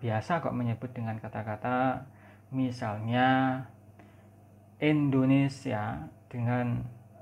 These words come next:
berbagai macam logat. Misalnya, Indonesia diucapkan dengan E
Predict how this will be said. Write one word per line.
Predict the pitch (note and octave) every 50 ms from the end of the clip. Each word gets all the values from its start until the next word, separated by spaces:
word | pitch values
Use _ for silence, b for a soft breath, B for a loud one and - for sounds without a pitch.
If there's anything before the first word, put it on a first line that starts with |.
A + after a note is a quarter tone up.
| - - -
berbagai | - C3+ A#2 A#2+ B2 A#2+ B2 C3 C3+ B2+
macam | B2+ A#2+ A#2+ B2+ C#3 C3 C3 B2
logat. | B2 C3 B2+ - C#3 B2+ B2+ - - - - - - - - - - - - - - - - - - - - -
Misalnya, | C#3 B2+ B2 A#2+ B2+ A2 A2 B2 C3+ C3+ A#2 - - - - - - B B B B B B B B B B B B B - -
Indonesia | B2+ C3+ C#3 B2+ B2+ A#2+ A#2+ B2 A#2+ A#2+ C#3+ D3+ D3+ D#3 D#3 D3
diucapkan | - C3 B2+ A#2+ - B2 B2 - C3 C3+ C#3 C3+
dengan | B2+ A#2+ A#2+ B2 B2+ B2+ B2+ B2+ B2+ - - - - - - - - - - -
E | C3 C#3 D3 C#3+ C#3 C3 C3 C3